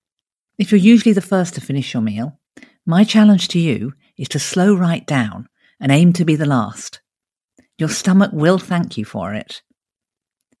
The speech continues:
You might also find that you don't need everything that's on the plate, because eating slowly and mindfully can help with weight management by activating the satiety response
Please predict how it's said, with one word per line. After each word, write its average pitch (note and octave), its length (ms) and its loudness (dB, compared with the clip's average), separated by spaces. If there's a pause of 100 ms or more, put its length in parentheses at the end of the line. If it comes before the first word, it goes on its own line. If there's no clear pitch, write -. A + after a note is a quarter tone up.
(380)
You F#3 100 2
might G#3 220 6
also B3 260 2
find A2+ 320 -6
that C#3 80 -4
you E3 60 -8
don't D#3+ 220 -2
need E3 160 -2
everything D#3+ 300 -2
that's - 180 -6
on E3+ 140 -4
the E3+ 60 -6
plate, - 480 -8 (540)
because F3+ 240 0
eating G#3 280 4
slowly F#3+ 500 2
and D3+ 140 0
mindfully C3 760 -2 (260)
can F3 120 -2
help F3 200 2
with F3 140 0
weight F#3 220 0
management G2+ 680 -6 (680)
by C#3 140 -2
activating E3 600 -4
the C#3+ 60 -4
satiety D3+ 600 -4
response - 640 -14